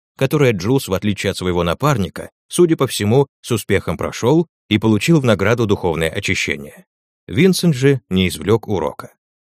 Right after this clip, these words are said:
Поскольку совсем недавно мы видели смерть Винсента, эта сцена воспринимается как воскресение.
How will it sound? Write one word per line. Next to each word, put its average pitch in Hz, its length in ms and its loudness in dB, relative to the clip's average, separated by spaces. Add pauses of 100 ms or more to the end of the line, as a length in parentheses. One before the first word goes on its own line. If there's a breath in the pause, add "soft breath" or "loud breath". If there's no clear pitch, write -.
(260)
Поскольку 107 400 2
совсем 101 320 0
недавно 101 380 2
мы 92 100 0
видели 95 460 -2
смерть - 360 -4
Винсента, 120 560 -2 (260)
эта 151 200 0
сцена 160 280 2
воспринимается 113 640 -2
как 104 180 -6
воскресение. 101 800 -2